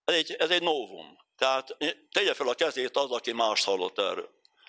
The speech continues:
Most már nehogy azt higgyék, hogy fényezni akarom magamat, csak az, hogy milyen döbbenetes, ö, cezurák vannak mondjuk a közlekedés történelemben. És, ö,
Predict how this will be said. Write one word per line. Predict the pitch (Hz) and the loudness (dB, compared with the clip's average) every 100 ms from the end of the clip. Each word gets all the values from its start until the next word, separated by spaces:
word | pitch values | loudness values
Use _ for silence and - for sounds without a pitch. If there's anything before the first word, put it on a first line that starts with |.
| - - _ _ _ _ - | -20 -20 _ _ _ _ -2
Most | 131 - _ _ - | -2 -2 _ _ -2
már | 127 139 | 0 4
nehogy | 185 151 | 4 4
azt | 135 - | 2 0
higgyék, | 127 117 113 | -2 -4 -4
hogy | 117 | -2
fényezni | 151 143 117 117 | -2 0 0 0
akarom | 135 117 117 | -2 -2 0
magamat, | 135 127 123 123 | -2 -2 -4 -2
csak | 131 | 0
az, | 165 165 | 0 2
hogy | 151 | 0
milyen | 151 156 135 | 0 0 0
döbbenetes, | 180 135 123 117 117 107 - - | -2 0 -2 -2 0 2 2 0
ö, | 131 117 110 - | 0 2 0 0
cezurák | - 131 117 107 98 | 0 0 2 2 2
vannak | 123 120 107 - | 0 0 -2 -2
mondjuk | 101 101 104 | -4 -4 -2
a | 107 101 104 - | 0 0 -4 -4
közlekedés | 110 101 - 98 - | -2 -2 -2 -2 -2
történelemben. | 104 92 - 98 82 80 - - _ _ _ _ _ - _ _ _ _ _ _ _ _ _ _ _ _ _ _ - | -2 -4 -4 -6 -6 -8 -14 -20 _ _ _ _ _ -20 _ _ _ _ _ _ _ _ _ _ _ _ _ _ -4
És, | 160 165 - - | 0 2 2 4
ö, | 156 165 156 | 4 4 2